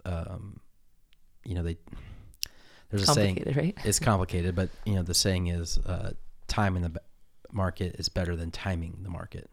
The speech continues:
Speaker 1: So I was trying to time the market. I was trying to s-, swing trade, or I knew the price was gonna go up and down based on an event that was happening. I was trying to catch both ends, and I hesitated,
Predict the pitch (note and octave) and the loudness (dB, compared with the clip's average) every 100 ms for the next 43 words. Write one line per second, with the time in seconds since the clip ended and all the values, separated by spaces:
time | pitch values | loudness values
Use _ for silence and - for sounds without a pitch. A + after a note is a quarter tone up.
0 | - - - - - - - - F#2 E2+ | -20 -20 -20 -20 -20 -8 -2 0 0 -2
1 | F2 - - - - - G2+ F#2 - F#2+ | -4 -8 -14 -16 -8 0 2 0 0 0
2 | E2 - - - F#2 E2+ E2 E2 E2+ - | 0 -2 -2 0 0 0 -2 -4 -4 -6
3 | D#2+ F2 - F#2+ F2 - E2+ D#2+ - - | -6 -6 -2 0 0 0 0 0 -2 -6
4 | - - - - - - - - - G2+ | -6 -8 -12 -16 -8 -8 -8 -4 2 2
5 | F2+ - E2 F2 F2 E2+ - - - - | 2 -2 -4 -2 -2 -2 -4 -8 -10 -6
6 | - G2+ F2+ A2 G#2 - F2+ - F#2 F2 | 0 2 6 4 4 2 2 0 -2 -2
7 | F2+ F2 E2+ G2+ G2 F2 F2+ E2+ D#2+ E2+ | -2 -2 0 0 2 2 2 0 -2 -8
8 | - - F2+ - F2+ F2 E2 G2 E2 E2 | -10 -2 -2 0 0 0 0 0 -2 -4
9 | F2 D#2+ E2 D#2+ - G2+ F#2 E2 - - | -4 -4 -4 -4 -4 -2 -2 -2 -4 -4
10 | - E2 E2 F2 F#2 - - - - - | -4 -4 -4 -8 -6 0 2 2 0 -4
11 | - - - - F#2+ F2+ G#2 G2 - F2+ | -10 -14 -12 -4 0 0 2 0 -2 -8
12 | - | -10